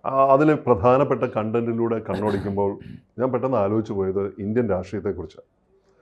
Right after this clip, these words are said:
നമ്മുടെ നാട്ടിലെ രാഷ്ട്രീയക്കാർ ശിക്ഷിക്കപ്പെടുന്ന അപൂർവങ്ങളിൽ അപൂർവമായ കാഴ്ച മാത്രമേ നമ്മൾ കാണാറുള്ളൂ. ഇപ്പം കാലിത്തീറ്റ കുംഭകോണത്തിൽ നമ്മുടെ ലല്ലു പ്രസാദ് യാ-, യാദവ് ജയിലിൽ പോയി.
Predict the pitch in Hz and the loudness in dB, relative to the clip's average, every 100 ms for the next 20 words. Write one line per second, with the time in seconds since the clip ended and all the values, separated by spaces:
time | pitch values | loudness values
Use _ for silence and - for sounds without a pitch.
0 | _ _ _ _ 120 139 165 147 135 139 | _ _ _ _ 2 6 8 8 6 2
1 | 135 113 117 - 135 131 127 123 - 98 | 4 6 4 0 -2 0 0 -2 -4 -12
2 | 113 113 110 104 101 101 107 101 101 120 | -8 -6 -4 -4 -2 -4 -4 -4 0 2
3 | 127 127 123 117 98 92 104 104 101 92 | 4 2 0 0 0 0 0 0 0 -2
4 | 95 92 90 90 101 87 82 95 92 98 | -6 -4 -6 -4 -6 -8 -8 -8 -6 -6
5 | 117 104 110 92 82 90 107 - _ _ | -4 0 0 0 -4 -6 -8 -10 _ _
6 | - 113 127 131 120 117 113 113 110 107 | 6 8 8 6 2 2 4 2 2 0
7 | 104 104 107 - 110 101 98 92 - - | 0 0 -2 -12 -6 -2 0 0 -2 -10
8 | - - - 104 113 131 123 104 107 101 | -18 -14 -2 2 4 4 2 0 2 2
9 | 92 95 95 - 104 95 95 92 95 101 | 2 0 -2 -4 0 0 0 0 0 -2
10 | 90 92 92 | -2 -4 -6